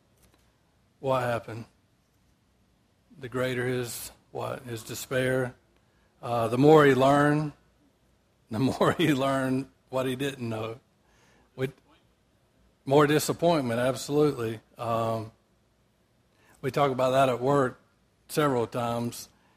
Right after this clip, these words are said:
You know, you're always trying to figure out, there's always that pie chart, things you know, things you don't know. And then there's that big piece on the pie chart of what the things that you, that you don't know, that you don't know.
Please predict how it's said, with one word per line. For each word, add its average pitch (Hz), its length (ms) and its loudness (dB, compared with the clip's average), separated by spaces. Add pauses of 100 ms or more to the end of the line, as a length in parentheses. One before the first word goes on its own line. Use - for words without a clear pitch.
(280)
You 135 100 -4
know, 127 80 0
you're 123 160 0
always 127 180 0
trying 131 240 -2
to 120 60 -4
figure 131 320 -4
out, 131 160 0
there's 127 180 -2
always 139 300 6
that 127 240 -4
pie 135 320 -2
chart, 120 380 -4
things 131 340 -4
you 123 60 -4
know, 127 300 0
things 127 340 -8
you 120 60 -10
don't 131 260 -2
know. 135 340 -4 (340)
And 135 80 -2
then 139 120 4
there's 135 180 2
that 131 260 0
big 139 420 0
piece 139 260 -4
on 131 80 -2
the 120 100 -2
pie 139 240 -4
chart 123 380 -2
of 110 180 -6 (460)
what 123 240 -2
the 113 80 -10
things 139 480 -2
that 127 400 -6
you, 127 160 -6 (560)
that 139 240 -6
you 135 60 -10
don't 143 260 2
know, 139 220 -2
that 127 180 -6
you 135 60 -8
don't 139 220 -2
know. 143 360 -4